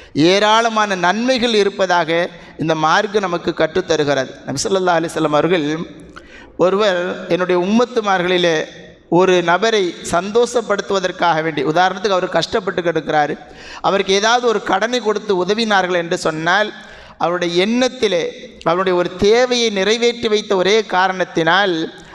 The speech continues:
அவர் என்னை மகிழ்வித்து விட்டார், என்னை சந்தோஷப்படுத்தி விட்டார், நபி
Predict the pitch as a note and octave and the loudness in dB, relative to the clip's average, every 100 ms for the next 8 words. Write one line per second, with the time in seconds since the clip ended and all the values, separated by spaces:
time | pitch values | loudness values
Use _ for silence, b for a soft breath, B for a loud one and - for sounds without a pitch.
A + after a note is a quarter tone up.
0 | B D3+ F3 F3 F3+ A3 B3 B3+ A3+ G3 | B 0 0 2 2 2 0 0 0 0
1 | F3+ A3 A3+ - F#3 E3+ - D3+ C#3 D3+ | 0 0 -2 -4 -2 -2 -2 -2 -2 -2
2 | F3+ A3+ - - E3+ G#3 A3+ A3 F#3 F3+ | 0 -2 -2 -4 0 0 0 -2 -4 -6
3 | F3 E3+ - D#3+ F3+ E3+ | -4 -4 -2 -2 0 -4